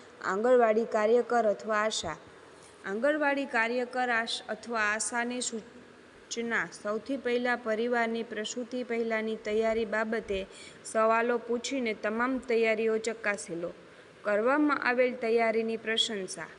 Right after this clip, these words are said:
કરો અને પછી બાકી રહી ગયેલ બાબતોની તૈયારી કરવા પૂરતી સલાહ આપો. નાટક ભજવણીનું પાંચ મિનિટ સુધી અવલોકન કર્યા બાદ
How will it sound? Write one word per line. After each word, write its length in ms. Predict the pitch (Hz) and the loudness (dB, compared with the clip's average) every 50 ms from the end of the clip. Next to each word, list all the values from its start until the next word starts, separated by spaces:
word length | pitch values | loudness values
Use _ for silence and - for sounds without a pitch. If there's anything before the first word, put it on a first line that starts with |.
| - - - - - - - - | -20 -20 -20 -20 -20 -20 -10 -2
કરો 300 | - 220 226 226 262 277 | 0 2 6 6 6 6
અને 260 | 269 254 240 247 240 | 6 4 2 0 -2
પછી 320 | 233 233 226 220 220 247 247 | -2 -2 -4 -4 -4 -4 -2
બાકી 400 | 214 214 208 208 208 - 262 269 | 0 2 0 0 0 -4 -4 0
રહી 280 | 247 254 247 226 233 | 0 0 0 0 -4
ગયેલ 380 | 240 208 226 220 226 226 233 226 | -2 -2 0 0 0 0 -2 -2
બાબતોની 680 | 208 214 208 202 202 208 247 226 233 240 233 233 233 233 | -2 -2 -2 -2 0 0 -2 0 0 0 0 0 -2 -4
તૈયારી 460 | 226 - 220 214 226 226 233 233 240 | -4 -4 -2 0 2 0 2 0 0
કરવા 360 | 226 - 220 214 214 220 220 | -2 0 -2 0 0 0 -2
પૂરતી 400 | 214 - 220 208 214 - - 247 | -2 -4 -8 -10 -10 -6 -4 -4
સલાહ 440 | 233 - 220 202 196 208 214 214 214 | -4 -4 -4 -4 -2 -2 -2 -2 -2
આપો. 260 | 214 214 - - 156 - - - - - - - - - - - - - - - - - - - - | -2 -4 -6 -8 -10 -10 -12 -20 -20 -20 -20 -20 -20 -20 -20 -20 -20 -20 -20 -20 -20 -20 -16 -8 -4
નાટક 400 | 208 202 202 202 202 294 294 269 | 0 0 0 2 2 2 0 2
ભજવણીનું 800 | 247 240 277 277 226 269 269 254 254 254 254 254 247 240 240 - | 2 4 4 4 6 4 4 4 2 0 0 0 -2 -2 -2 2
પાંચ 320 | 254 254 269 262 - - | 2 2 2 2 -2 -6
મિનિટ 340 | 254 247 247 247 240 233 - | -4 -2 -2 -2 -4 -6 -6
સુધી 340 | - 240 226 202 233 240 226 | -6 -6 -6 -2 0 2 2
અવલોકન 640 | 214 214 220 226 233 240 240 233 - 254 247 247 | 2 2 2 4 4 4 4 4 2 0 -4 -4
કર્યા 360 | 240 - 214 202 214 220 220 214 | -2 -2 -2 -2 0 0 0 0
બાદ 300 | 208 226 240 226 196 | 0 0 0 0 0